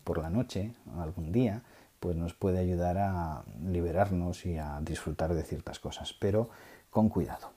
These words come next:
Así que es muy importante seguir haciendo ejercicio regularmente, no solamente durante el confinamiento, sino durante toda la vida, porque el ejercicio físico nos puede animar y, junto con alimentos nutritivos, pues descansar lo suficiente también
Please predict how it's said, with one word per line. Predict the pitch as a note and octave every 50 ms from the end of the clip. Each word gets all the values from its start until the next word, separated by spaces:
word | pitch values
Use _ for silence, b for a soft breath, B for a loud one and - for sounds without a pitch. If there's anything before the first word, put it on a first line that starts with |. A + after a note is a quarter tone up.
| - -
Así | - - A#2
que | A2+ A2
es | G2
muy | A2 A#2 B2
importante | B2 G#2+ F#2 D2+ D2 - G#2 A2+ A#2+ A#2+ F#3 G3 -
seguir | - - - F#2 F2+ F2+ E2
haciendo | D#2+ - G2 F2+ F2+ F2+ F2
ejercicio | D#2+ - - - - - F2+ - - F2
regularmente, | D#2 - - D2+ D#2 D#2+ D#2 D#2+ D#2+ G2 A2 - - - - -
no | A#2+ D#3
solamente | D#3+ - C3+ G2+ F2+ G2 G2+ G2 F#2 -
durante | F2+ F#2+ F#2 F2+ E2+ F2
el | F2+
confinamiento, | F2 E2+ E2 - E2 D#2+ E2 G2 D3 E3+ - - -
sino | - - D#2 D#2+
durante | D#2 - D#2 D2+ C#2 - - -
toda | - - E2+ E2+ F2 F2+
la | F#2 G2+
vida, | G#2+ C#3+ D#3 D3+ D#3+ G3 - _ _ B B B B B B B B B B B
porque | - A2 - -
el | G#2+
ejercicio | G2 - G#2 F#2+ - A2 G2 - - A2 A2+ - -
físico | - - - B2 A2+ - A2+ G#2+ - F#2+
nos | E2 D#2 -
puede | - - F#2+ F2+ F2+
animar | F2 D#2 D#2+ D#2+ E2 G#2+ C3 B2+ C3 - - B B B B B B B B B B B
y, | - A#2+ A2+ A2+ A2+ A2+ A2 -
junto | - - C#3+ D3 B2 - F2 E2+
con | F#2+ F2 F2
alimentos | E2 D#2+ E2+ F2 F#2 F2+ G2 F#2+ F2+
nutritivos, | G#2+ A2 G#2+ - G#2+ A2+ - C#3+ C3+ C3+ C3+ D3 - - - - - _ _ - - _ - -
pues | - E2 D2+ D2+ D#2 D2 C2+ - - -
descansar | C#2 D2 E2 E2+ D#2+ - - - D#2+ E2+ - - F#2+ F#2 F2+ F2+
lo | E2+ F2
suficiente | - F2 - - F2 - F#2 F#2 G2+ F#2+
también | - A#2 B2 C#3 D3 D#3 D#3+ F3+